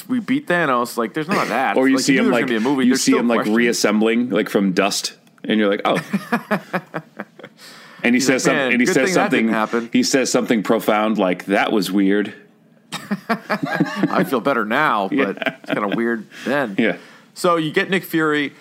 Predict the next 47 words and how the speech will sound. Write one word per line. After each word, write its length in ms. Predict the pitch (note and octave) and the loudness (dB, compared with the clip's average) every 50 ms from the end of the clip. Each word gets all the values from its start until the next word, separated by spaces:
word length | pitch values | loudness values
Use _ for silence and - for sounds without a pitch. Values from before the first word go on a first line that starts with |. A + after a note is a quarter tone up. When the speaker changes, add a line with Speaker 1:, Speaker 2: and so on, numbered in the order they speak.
| - _ | -20 _
Speaker 1:
You 140 | - C#3 D#3 | -6 -6 -6
do 180 | B2+ - D3+ C#3 | -2 -2 -2 -2
not 640 | C3 B2 B2 C3 C#3+ D3+ F3+ A3 A#3+ - - - | -2 -2 0 0 0 2 2 0 -2 -4 -8 -2
get 320 | - D3 C#3 C3+ A#2 - - - | 0 2 2 2 0 -2 -2 0
Iron 380 | B2 B2+ C3+ C#3+ C3+ A#2+ G#2+ | 0 2 2 2 0 0 0
Man 280 | G2+ G2 G2 G2 G2 F#2 | -2 -2 -2 -2 -2 -2
or 120 | D#2 G#2 | -2 -4
Tony 260 | G2+ - C3 C3 B2 | -2 -2 -2 -2 -2
Stark, 480 | A#2 - - A#2+ A2 G#2+ G#2 G#2 - - _ - - - _ _ | -4 -4 -2 0 2 2 0 -2 -4 -10 _ -20 -20 -20 _ _
and 160 | - G2+ A2 G2+ | -4 -4 -4 -2
he 120 | C3+ F3 | -2 -2
was 340 | F3+ F3 D3 B2 A2 - - - _ _ - | 0 0 0 0 -2 -4 -8 -14 _ _ -6
a 280 | - A2 A2 G#2+ G2 G2 | -4 -2 0 0 -2 -4
big 400 | F#2+ - - B2 D#3 F3+ D3 - | -6 -6 -4 -2 -2 -2 -4 -8
part 340 | - - G#2 G#2+ G#2+ G2+ - | -8 -6 -4 -2 -2 -2 -2
in 80 | - | -2
Speaker 2:
Yeah. 80 | A2+ G#2+ | 0 0
Speaker 1:
Homecoming. 480 | A#2+ C3 B2 G#2+ - G#2 F#2+ F2+ F2 | 0 -2 -4 -4 -4 -4 -4 -2 0
Speaker 2:
Well, 100 | G2+ A#2 | 0 2
he 180 | A2+ B2+ B2+ C3 | 2 2 2 2
is 100 | C#3+ C3+ | 2 2
Speaker 1:
Doesn't 80 | A2 A#2+ | 2 2
Speaker 2:
mentioned. 260 | C3+ - E3+ F#3 - | 2 2 2 0 0
Speaker 1:
mean 80 | F#3+ F3+ | 0 0
he's 120 | E3 C3+ | -2 -2
not 200 | C3+ D#3+ D#3 D3+ | 0 0 0 0
gonna 140 | - E3 C#3 | -2 -4 -4
be 160 | C3 B2+ C3+ | -4 -2 -2
in 100 | E3+ D#3 | -2 0
it, 160 | A#2+ G#2+ - - | -2 -2 -2 -2
Speaker 2:
Mm-hmm. 360 | - G#2+ G#2+ G#2+ G2+ - A#2+ G#2 | -2 0 0 0 0 -2 -6 -2
Speaker 1:
but 420 | G2 - C3 B2 A#2 A#2 - - - - _ _ _ | 0 0 2 2 0 0 -2 -6 -18 -20 _ _ _
he's 400 | - - - - F3 F#3 F#3 D#3 | -20 -20 -10 -6 -4 -4 -2 0
not 180 | E3+ D#3+ D3+ D3 | 0 0 0 -2
in, 120 | D3 - | -4 -6
Happy 500 | - - - E3 D#3+ F3 F3 - G3+ F#3+ | -8 -4 -2 0 0 0 -2 -2 -2 0
is 140 | F#3+ F3+ D#3+ | 0 0 0
in 120 | F#3 F3 | -2 0
it, 160 | F3+ F#3 E3+ - - | 0 -2 -4 -4 -2
and 260 | C3 D3 D#3 D#3+ - | -2 0 0 0 0
Aunt 240 | - C#3 C#3+ C3 - | 0 0 0 -2 -2
May 420 | B2 B2+ B2 A#2+ A2+ G#2+ A#2 C#3+ _ _ _ - | 0 0 0 0 0 -2 -4 -8 _ _ _ -4
are 100 | A2 A2 | -4 -4
both 320 | G2 F2+ A#2+ A2 G2+ - | -2 -2 -2 -2 -2 -4
in 140 | G2 F2+ D2+ | -6 -8 -8
it. 180 | C2+ C2+ D#2+ - _ _ _ _ _ _ _ _ _ _ _ _ _ _ _ | -8 -10 -12 -14 _ _ _ _ _ _ _ _ _ _ _ _ _ _ _
Speaker 2:
How 20 | - | -10